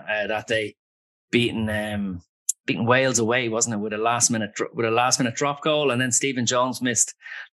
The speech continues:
the last gasp, halfway line penalty,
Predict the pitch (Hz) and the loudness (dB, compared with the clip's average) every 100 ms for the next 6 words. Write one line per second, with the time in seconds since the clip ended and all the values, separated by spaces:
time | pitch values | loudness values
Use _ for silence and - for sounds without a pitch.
0 | - 123 123 131 - 139 143 135 - - | 2 6 6 6 4 4 2 2 0 -2
1 | - _ _ _ _ - 135 131 131 120 | -14 _ _ _ _ 2 4 4 2 4
2 | 120 113 120 120 104 107 95 | 2 0 -2 -2 -2 -2 -2